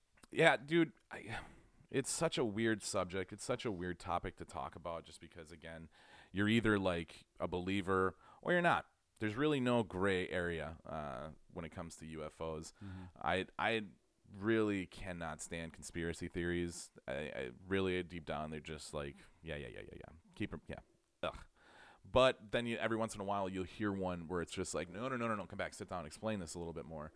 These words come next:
Speaker 2: Mm-hmm.
Speaker 1: Uh, but again, it's, it's, you gotta take everything with that grain of salt, and I'm trying to watch that salt intake. <laughs> You know what I'm saying?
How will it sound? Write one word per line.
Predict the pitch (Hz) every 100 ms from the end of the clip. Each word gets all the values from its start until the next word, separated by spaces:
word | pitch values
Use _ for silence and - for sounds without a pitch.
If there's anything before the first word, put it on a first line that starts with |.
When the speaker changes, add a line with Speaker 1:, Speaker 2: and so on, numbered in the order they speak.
| 110
Speaker 2:
Mm-hmm. | 107 107 101
Speaker 1:
Uh, | - 87 80 78 78 - _ _ -
but | 117
again, | 113 127 120
it's, | 90 - 92
it's, | 69 95 - - 92
you |
gotta | 87 98
take | 101 104
everything | 87 95 - 98
with | 101
that | 104
grain | - 95 117
of |
salt, | - 117 123 -
and | - 73 78 85 _ _ _
I'm | 82
trying | - 90
to | 90 _ _ -
watch | 107 107
that | 95 85
salt | 104 110
intake. | 139 123 78 - - -
<laughs> | 208 - 190 - 156
You | 131
know | 117
what | 120
I'm | 107
saying? | 117 120 123